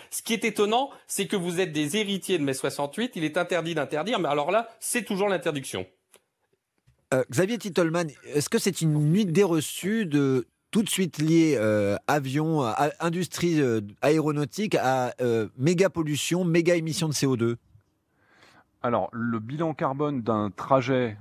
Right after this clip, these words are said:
Speaker 3: euh, égal en voiture ou en avion, aujourd'hui, il est très faible. Si vous regardez les avions qui décollent de France, le passager, en moyenne, il consomme trois virgule trois litres au cent.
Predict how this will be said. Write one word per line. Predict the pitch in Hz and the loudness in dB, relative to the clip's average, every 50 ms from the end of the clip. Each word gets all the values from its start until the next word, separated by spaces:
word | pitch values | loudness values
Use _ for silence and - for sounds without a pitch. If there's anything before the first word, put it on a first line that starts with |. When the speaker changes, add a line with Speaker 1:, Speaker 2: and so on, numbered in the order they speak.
| - - - | -16 -10 -8
Speaker 3:
euh, | 107 101 92 95 - - | -6 -4 -4 -6 -6 -4
égal | - 117 113 120 131 123 120 110 87 87 87 - | -4 -2 2 4 4 4 4 2 -2 -4 -6 -6
en | 90 101 | -4 -4
voiture | 101 107 117 107 - - - 123 117 95 110 - | 0 0 0 0 0 -2 -2 0 0 0 -2 -4
ou | 110 104 | -2 -2
en | 98 92 90 98 | -2 -2 0 0
avion, | 107 110 123 175 175 | 0 0 0 -2 -2
aujourd'hui, | 151 120 123 110 117 147 165 165 175 - | 0 0 0 0 0 0 -4 -6 -6 -6
il | 117 101 104 | -4 -4 -4
est | 110 | -4
très | - - 127 123 | -2 -2 -4 -2
faible. | - 147 135 117 95 | 0 -2 -2 -2 -4
Si | - - | -6 0
vous | 117 117 | 0 2
regardez | 107 120 131 135 127 | 2 4 2 4 2
les | 120 113 110 | 2 2 2
avions | 127 123 127 135 131 | 0 0 0 -2 -4
qui | - - | -4 -2
décollent | 104 101 98 - 98 95 | -2 -2 -2 -2 -2 -2
de | 101 101 | -2 -4
France, | - - 175 185 - - | -2 -2 -2 -2 -2 -4
le | 113 | 0
passager, | - 117 104 - - 107 113 117 113 | 0 0 0 2 -2 -4 -2 -2 -2
en | 98 | -2
moyenne, | 101 107 110 135 160 170 120 | 0 2 0 0 0 -2 -6
il | 107 | -6
consomme | - 113 98 - 147 143 139 | -6 -8 -4 -2 -4 -4 -2
trois | - 117 127 | 0 0 0
virgule | 117 120 110 107 107 101 | 0 0 -4 -4 -6 -8
trois | - 107 113 113 | -4 -2 -2 -2
litres | 135 156 - - - | -2 -4 -8 -6 -4
au | 143 127 | -4 -4
cent. | - - 113 | -4 -4 -8